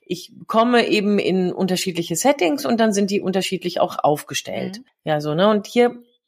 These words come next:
Speaker 1: ist gegebenenfalls schon wieder die Frage, also sowas haben wir uns auch schon mal in einem der anderen Podcasts gefragt,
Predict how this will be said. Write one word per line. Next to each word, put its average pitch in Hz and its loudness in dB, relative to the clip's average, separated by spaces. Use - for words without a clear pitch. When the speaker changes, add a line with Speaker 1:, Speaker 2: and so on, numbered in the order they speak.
Speaker 1:
ist - 0
gegebenenfalls 285 0
schon 202 0
wieder 302 6
die 220 0
Frage, 202 4
also 202 2
sowas 190 0
haben 196 -2
wir 180 -2
uns 170 -4
auch 262 4
schon 226 -4
mal 180 2
in 165 -2
einem 170 0
der 165 0
anderen 240 0
Podcasts 170 -2
gefragt, 170 -2